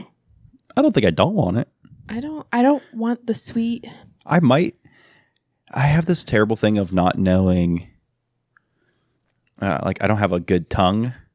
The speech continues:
Speaker 1: about, like, knowing what I like for tastes, like, sweet, savory.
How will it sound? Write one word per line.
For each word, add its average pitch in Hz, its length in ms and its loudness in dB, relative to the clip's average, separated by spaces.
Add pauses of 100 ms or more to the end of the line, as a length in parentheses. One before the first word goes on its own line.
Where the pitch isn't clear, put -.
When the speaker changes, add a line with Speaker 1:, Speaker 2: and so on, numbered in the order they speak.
(120)
Speaker 1:
about, 95 220 2
like, 92 160 2
knowing 92 320 2
what 95 160 0
I 85 80 2
like 85 320 2
for - 100 -6
tastes, - 580 -4 (120)
like, - 280 -4
sweet, - 440 -4
savory. 87 680 2